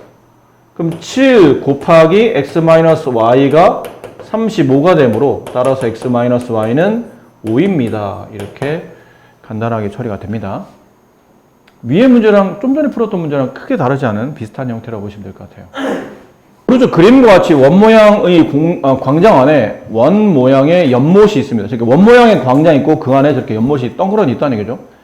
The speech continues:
연못을 제외한 광장 넓이, 여기 지금 색칠을 된 부분이에요. 넓이가, 여기 넓이가 칠십오 파이 이고, 광장과 연못의 둘레 길이를 합치면 삼십 파이가 된답니다.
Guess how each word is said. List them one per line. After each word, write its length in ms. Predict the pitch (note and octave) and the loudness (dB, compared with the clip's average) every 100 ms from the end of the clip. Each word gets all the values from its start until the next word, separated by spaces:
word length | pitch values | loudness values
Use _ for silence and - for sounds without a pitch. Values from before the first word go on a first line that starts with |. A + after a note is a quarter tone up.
| _ _ _ _ _ _ | _ _ _ _ _ _
연못을 500 | B2 E3 B3 C#4 G#3+ | 0 4 4 6 4
제외한 520 | - D#3+ E3+ F#3 F3+ | 4 4 4 4 2
광장 400 | C3+ C3 C#3+ F#3 | 2 0 0 0
넓이, 320 | F3 C#3 A#2 B2 | 2 0 0 0
여기 140 | C#3 | 0
지금 100 | C#3 | -2
색칠을 320 | G#3 G3+ A3+ | -4 -2 0
된 180 | F#3+ C#3 | 2 0
부분이에요. 420 | A2+ G2+ G2+ G2 G2+ _ _ _ _ _ _ _ _ _ _ _ - | -2 -6 -8 -10 -18 _ _ _ _ _ _ _ _ _ _ _ 0
넓이가, 640 | C#3+ F#3+ A3 G#3+ G#3+ - | 4 4 4 4 2 0
여기 260 | C#3 D3+ A#3+ | 0 2 4
넓이가 540 | F#3 C3 A2+ G#2+ F#3 - - | 2 2 -2 -4 -8 -16 -20
칠십오 920 | - B3 C4 B3 - A#3+ E3 C3+ E3 - | -10 -4 -2 -4 -2 -2 0 -2 -2 -4
파이 480 | F3+ C#3+ A2 G2+ G2+ - - - - - - - - - _ _ _ _ _ _ _ _ - | -2 0 -2 -6 -12 -18 -20 -20 -20 -20 -20 -20 -20 -20 _ _ _ _ _ _ _ _ -6
이고, 640 | D3 D3 F#3 A2 - - | -2 2 4 2 -4 -10
광장과 720 | - D3+ A3 A3 A3+ A3+ G#3+ | -4 0 2 4 4 4 4
연못의 560 | C#3+ D#3+ E3+ E3+ D#3 D#3+ | 4 2 0 2 0 -2
둘레 520 | - C3 G3 C4 C4+ | -2 0 4 4 4
길이를 500 | G#3+ A3+ G3+ F#3 E3+ | 2 0 4 4 2
합치면 680 | D#3 - - - C4 B3 A3+ | 0 -8 -12 -4 0 2 2
삼십 340 | A3 A3+ G#3+ G#3+ | 0 -2 -4 -4
파이가 400 | C#3+ B2 G#2+ G2+ | -2 -2 -2 -6
된답니다. 540 | A2 C3 A2 G2 | -4 -4 -4 -8